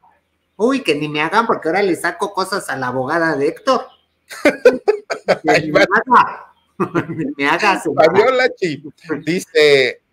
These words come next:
Speaker 2: acti-, eh, activó a la tía para que saliera del sarcófago.
Speaker 1: <laughs> No sé si
Speaker 2: Ay, no.
Speaker 1: <laughs> Ay,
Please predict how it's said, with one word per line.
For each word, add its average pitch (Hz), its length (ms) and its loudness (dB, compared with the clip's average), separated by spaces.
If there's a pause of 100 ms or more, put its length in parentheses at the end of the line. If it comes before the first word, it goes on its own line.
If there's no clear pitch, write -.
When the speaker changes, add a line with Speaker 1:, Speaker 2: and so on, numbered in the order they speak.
Speaker 2:
acti-, 127 540 -2 (140)
eh, 117 240 2
activó 120 400 -2
a 156 60 4
la 175 160 -2
tía 139 240 -2
para 131 160 -4
que - 80 -10
saliera 107 320 -2
del 113 140 -6
sarcófago. - 680 -4 (260)
Speaker 1:
<laughs> - 140 -20 (1000)
No 160 100 -12
sé - 380 -8
si - 180 -14 (2250)
Speaker 2:
Ay, 95 480 -2
no. 76 320 -18
Speaker 1:
<laughs> - 1040 -6
Ay, - 520 -6